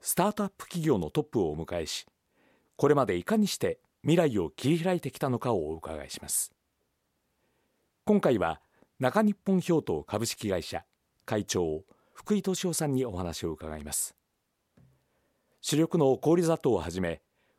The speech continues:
琥珀色のコーヒーハイシュガーに、角砂糖、業務用製菓材料など、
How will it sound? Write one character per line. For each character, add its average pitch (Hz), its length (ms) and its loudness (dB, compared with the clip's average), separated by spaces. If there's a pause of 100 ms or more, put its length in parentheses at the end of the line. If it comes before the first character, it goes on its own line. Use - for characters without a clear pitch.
琥 143 180 2
珀 160 160 -4
色 131 200 4
の 107 180 0 (160)
コ 143 160 2
ー 202 40 6
ヒ 175 240 -2
ー - 20 -2
ハ 135 160 -2
イ 139 40 2
シ - 140 -4
ュ 123 60 -2
ガ 90 140 -2
ー - 0 -
に、 73 200 -12 (460)
角 123 260 -2
砂 151 140 2
糖、 76 400 -4 (480)
業 117 160 6
務 185 200 4
用 147 280 4
製 160 180 2
菓 175 140 0
材 151 180 2
料 127 140 2
な 104 100 2
ど、 87 220 0